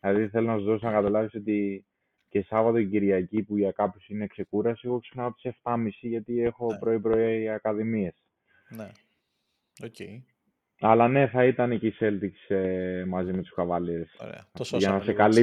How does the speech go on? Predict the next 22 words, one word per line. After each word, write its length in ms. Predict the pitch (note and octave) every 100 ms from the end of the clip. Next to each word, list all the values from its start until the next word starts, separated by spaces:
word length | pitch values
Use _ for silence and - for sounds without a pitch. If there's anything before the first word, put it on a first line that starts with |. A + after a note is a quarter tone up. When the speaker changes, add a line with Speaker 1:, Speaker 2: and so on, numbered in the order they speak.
| A2
Speaker 2:
λίγο 100 | A2+
Speaker 1:
και 120 | G2+
Speaker 2:
στο 80 | G#2+
τέλος. 340 | A2+ G#2 G2 F#2
Speaker 1:
σένα. 360 | G2 A#2 A2
Speaker 2:
Λίγο 200 | A2+ B2
στο 140 | A2 A2
τέλος 200 | A#2+ B2
το 80 | A#2
σώσαμε. 400 | B2+ B2 A2+ G#2+ - A#2 -
Speaker 1:
<laughs> 420 | C#3 B2 C3 B2 - _ - G2+ - - _ _ _ _ _ _ -
Speaker 2:
Ε, 240 | B2 A#2
το 200 | A2 A2+
Αντώνης 280 | A2+ B2 C#3+
σου 100 | C3
έχει 100 | B2
δώσει 180 | B2 -
το 140 | B2 B2
iban 120 | A#2+
το 80 | A#2
παιδί 220 | B2 C3
να 180 | B2